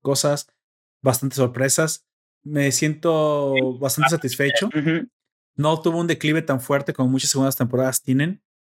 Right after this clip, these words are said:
Speaker 1: Este, al contrario, creo que no solamente se mantuvo, en algunas ca-, cosas aumentó y se mantiene interesante y dejó nuevos cliffhangers, abrió nuevos frentes y cerró otros. Creo que e-, eso es lo que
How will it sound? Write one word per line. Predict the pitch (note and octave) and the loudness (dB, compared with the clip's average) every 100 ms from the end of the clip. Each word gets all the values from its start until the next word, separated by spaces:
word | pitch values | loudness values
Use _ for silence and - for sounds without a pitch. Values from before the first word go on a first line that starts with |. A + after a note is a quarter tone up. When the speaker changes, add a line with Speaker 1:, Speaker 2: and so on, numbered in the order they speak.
| _ | _
Speaker 1:
Este, | - B2+ - D3+ C#3 | -2 -2 0 2 2
al | B2+ | 0
contrario, | B2+ A#2+ A#2+ C#3+ | -4 -4 2 2
creo | C#3 C3 | 2 -2
que | - C#3 | 0 0
no | C3 | 2
solamente | - C#3+ C#3 C3+ D3 C#3 B2 - _ - - - | 0 2 2 0 0 0 -2 -8 _ -20 -20 -8
se | C3+ | 0
mantuvo, | C#3 C#3 B2 D3+ E3 F3 | 2 2 2 0 0 0
en | C3 | 0
algunas | B2 C#3 C#3 | 0 0 -2
ca-, | - C3+ C3+ - - | -2 -2 -4 -8 0
cosas | B2+ C#3 - | 0 2 0
aumentó | B2+ B2 A#2 A#2+ E3 G#3 - _ _ _ | 2 2 0 2 2 2 -6 _ _ _
y | C#3+ | 0
se | C3 | 2
mantiene | D3 C#3 B2 E3+ | 2 2 0 0
interesante | D#3+ D3+ B2+ D#3 D#3+ D#3+ E3+ | 0 0 0 2 0 2 0
y | E3 | 2
dejó | C#3 B2+ D3 | 0 0 0
nuevos | D3 C#3+ - | 0 0 0
cliffhangers, | C#3 B2+ C#3 D3 D#3 E3 - | 0 2 0 0 0 -2 -2
abrió | C#3 C3 | 0 2
nuevos | C3+ C#3 D3 | 2 0 -2
frentes | - D3+ C#3+ D#3+ | -2 -2 0 0
y | B2 | 0
cerró | B2 B2+ C3 | -2 0 2
otros. | C#3 C#3 F#3 F#3+ | 2 2 0 2
Creo | D#3 D#3+ | 0 2
que | G3 G3 F#3+ D#3 A#2+ - - | 2 2 2 0 -4 -12 -6
e-, | E3+ E3+ | -4 0
eso | G3+ G#3 | 0 0
es | A3 | 0
lo | G#3 | 0
que | D#3+ C3+ | 0 -2